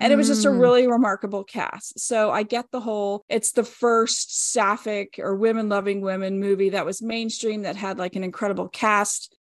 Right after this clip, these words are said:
Speaker 1: You know, it brought a lot of attention to, you know, our lifestyle, the queer lifestyle. So it's a quick background. So the Carol, of course, is the main character. Her name is Carol Aird.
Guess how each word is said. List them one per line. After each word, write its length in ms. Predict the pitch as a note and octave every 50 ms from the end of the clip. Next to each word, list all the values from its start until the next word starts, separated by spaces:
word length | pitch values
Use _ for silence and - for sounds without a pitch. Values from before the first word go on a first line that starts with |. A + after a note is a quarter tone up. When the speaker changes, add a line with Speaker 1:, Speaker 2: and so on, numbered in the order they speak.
| _
Speaker 1:
You 120 | - A3 G#3
know, 140 | G#3 G3+ G3
it 140 | G3+ G3+
brought 260 | A3 A3 G#3 G3+ G#3 G3
a 60 | F#3+
lot 220 | F#3+ F#3 F3+ F#3
of 100 | F#3+ G3
attention 560 | F#3+ - - G#3 F#3+ G3+ A3+ - A3+ G#3 G#3 G3 - -
to, 540 | G3+ F#3+ F#3 F3+ F3+ F3 F3 E3+ G3 G#3+ -
you 120 | - G#3 F#3+
know, 200 | F3+ E3 - - -
our 240 | - G3 G3 G3 F#3+
lifestyle, 540 | F#3+ F#3+ F#3 F3 F#3 - - F#3 F#3 F#3 F#3
the 60 | F#3+
queer 220 | F#3+ - G3+ F#3+ F3+
lifestyle. 680 | F3 F3 F3 F3+ - - F3+ F3 F3 F3 F3+ F#3 - _ _ _ _
So 240 | - C#4 - D4 C4
it's 140 | B3+ B3+ D4
a 40 | C4
quick 280 | - - G#4 G4+ -
background. 500 | - - - A3+ - G3+ F#3 F3+ F3 G#3
So 580 | - - A#3 G#3 G3+ G3 G3 G3 G3 F3 - - -
the 640 | G3+ G#3 A#3 A3 G#3 G3+ G3+ G3 F#3 E3+ D3+ - - - _ _ - A#3+ -
Carol, 440 | - - C#4 C#4 C4 A#3+ G3+ G#3 -
of 140 | E3 G#3 -
course, 300 | - G#3+ F#3+ F#3+ G3+ -
is 280 | F#3+ F#3+ G3 A3 -
the 120 | - G#3 F#3+
main 200 | G3 F#3+ G3 G3
character. 580 | - G3 F3+ F3 F3 - - F#3+ F#3 - -
Her 120 | G#3+ G#3+ G3
name 160 | G3 G3 F#3+
is 140 | F#3+ F#3 -
Carol 420 | - - G3 F#3 F#3+ G3 G3 - -
Aird. 420 | - F#3+ F#3 F#3 F#3 F#3+ F#3+ F#3+